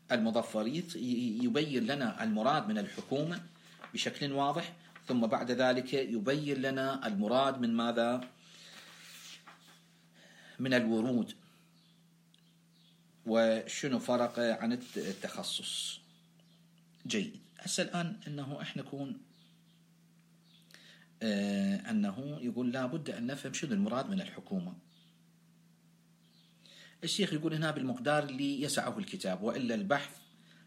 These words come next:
يحتاج إلى بالتالي بسط، آه، باعتبار أن الشيخ الأعظم عندما سأله الرشتي قال له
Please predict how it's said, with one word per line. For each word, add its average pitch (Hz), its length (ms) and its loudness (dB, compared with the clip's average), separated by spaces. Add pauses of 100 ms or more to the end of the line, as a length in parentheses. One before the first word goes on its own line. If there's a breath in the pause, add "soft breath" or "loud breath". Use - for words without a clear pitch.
(100)
يحتاج 123 480 2
إلى 123 600 -2
بالتالي 107 640 -2
بسط، 123 340 0 (1500 soft breath)
آه، 92 220 -2
باعتبار 98 560 0
أن 101 100 0
الشيخ 113 280 -2
الأعظم 120 340 0
عندما 104 340 0
سأله 101 600 -2 (480 loud breath)
الرشتي 120 800 -2
قال 104 420 2
له 139 440 -4